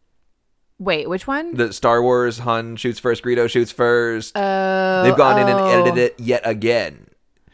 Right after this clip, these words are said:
Speaker 2: where now they sort of both shoot at the same time and Greedo screams, "McClunky."
Speaker 1: I've heard someone talk about that. Someone who's a big fan. Yeah.
Speaker 2: They've
Speaker 1: Like, so, so that it doesn't look like Han Solo murdered someone?
Speaker 2: Yes,
Speaker 1: Okay.
Speaker 2: yes.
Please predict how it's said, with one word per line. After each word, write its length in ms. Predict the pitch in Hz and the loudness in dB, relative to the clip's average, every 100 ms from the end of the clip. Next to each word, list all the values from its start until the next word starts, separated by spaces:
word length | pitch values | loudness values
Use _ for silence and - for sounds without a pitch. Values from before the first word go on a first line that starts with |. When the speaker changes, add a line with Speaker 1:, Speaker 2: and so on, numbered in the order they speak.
| _ _ | _ _
Speaker 2:
where 380 | _ 107 104 104 | _ 0 2 2
now 140 | 110 113 | 2 2
they 120 | 107 | 0
sort 360 | - - 135 127 | -6 -2 0 0
of 120 | 110 | 2
both 200 | 120 117 | 2 2
shoot 160 | 135 | -2
at 60 | 123 | -4
the 60 | 120 | -4
same 240 | 127 120 | -4 -2
time 220 | 127 123 | 0 0
and 100 | 113 | -2
Greedo 240 | 110 117 117 | -2 -2 -2
screams, 340 | - 120 110 | -4 -6 -4
"McClunky." 560 | 120 - 151 104 85 - _ _ _ _ _ _ _ _ _ _ _ _ - | -6 -4 -6 -6 -12 -16 _ _ _ _ _ _ _ _ _ _ _ _ 0
Speaker 1:
I've 240 | 214 233 | 2 2
heard 240 | 226 240 - | 0 -2 0
someone 240 | 180 170 | -4 -4
talk 240 | 160 135 | -4 -6
about 280 | 151 135 131 | -4 -4 -4
that. 440 | 135 135 135 - - | -2 -2 -2 -8 -8
Someone 220 | 175 165 | -6 -4
who's 260 | 165 151 | -4 -6
a 60 | 156 | -6
big 180 | 143 139 | -8 -8
fan. 520 | 139 135 131 131 139 | -8 -6 -6 -8 -12
Yeah. 420 | - 143 135 135 143 _ _ _ _ _ _ _ - | -10 -6 -6 -6 -12 _ _ _ _ _ _ _ -10
Speaker 2:
They've 160 | 95 | -2
Speaker 1:
Like, 260 | 180 180 185 | 0 0 -2
so, 240 | 220 208 | 0 0
so 180 | 180 208 | 2 0
that 140 | 196 185 | 2 0
it 100 | 175 | 0
doesn't 260 | 175 180 | 0 -2
look 120 | 170 | -4
like 140 | 180 165 | -4 -2
Han 140 | 180 | -4
Solo 220 | 170 165 156 | -4 -4 -4
murdered 380 | 143 143 165 | -2 -2 -4
someone? 560 | 185 190 196 202 214 220 | -4 -6 -4 -4 -4 -2
Speaker 2:
Yes, 460 | 165 107 - - - | -2 -2 -4 -12 -10
Speaker 1:
Okay. 80 | 143 | -10
Speaker 2:
yes. 420 | 147 - 160 - | -10 -12 -16 -20